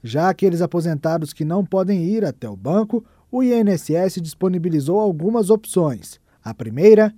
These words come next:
é enviar um procurador previamente cadastrado no I N S S. É preciso levar ao banco a procuração e os documentos do aposentado e do procurador. Outra opção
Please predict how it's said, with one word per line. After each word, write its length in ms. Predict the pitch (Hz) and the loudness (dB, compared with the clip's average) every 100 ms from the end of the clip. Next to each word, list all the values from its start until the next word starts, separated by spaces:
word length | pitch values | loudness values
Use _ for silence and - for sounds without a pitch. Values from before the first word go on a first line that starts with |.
| - | -4
é 60 | |
enviar 460 | 233 269 220 233 240 | -2 2 2 4 2
um 100 | 220 | 2
procurador 580 | 226 226 233 220 151 190 | 2 2 2 2 2 0
previamente 640 | 196 202 233 196 143 - | 2 0 2 0 -4 -6
cadastrado 680 | 160 202 185 - 185 185 185 | -4 -2 -2 -2 0 0 0
no 220 | 185 226 | 4 4
I 120 | 190 | 2
N 220 | 165 160 | -2 -2
S 220 | 170 - 220 | -4 2 4
S. 420 | 208 147 - - _ _ _ | 4 2 -4 -20 _ _ _
É 80 | 117 | -8
preciso 440 | 135 135 180 190 | -4 -2 0 2
levar 380 | 196 190 143 135 | 2 2 0 -4
ao 100 | 117 | -8
banco 460 | 107 165 220 214 214 _ | -4 -2 -2 -2 -6 _
a 100 | 110 | -16
procuração 720 | - 143 220 233 208 180 214 - _ | -6 -4 0 0 0 -2 -2 -4 _
e 60 | 165 | -2
os 100 | 151 | 4
documentos 640 | 226 247 214 208 214 180 | 2 2 0 0 -2 -2
do 80 | 185 | -2
aposentado 760 | - 190 202 185 156 170 175 202 | 0 -2 0 -2 -2 -2 -4 -6
e 60 | 202 | -6
do 140 | 139 | -6
procurador. 680 | 135 127 170 202 202 147 - _ _ _ _ _ _ | -8 -6 -2 2 4 2 -2 _ _ _ _ _ _
Outra 400 | 110 156 208 180 | -2 2 2 2
opção 480 | 160 - - 196 | 0 -2 -2 0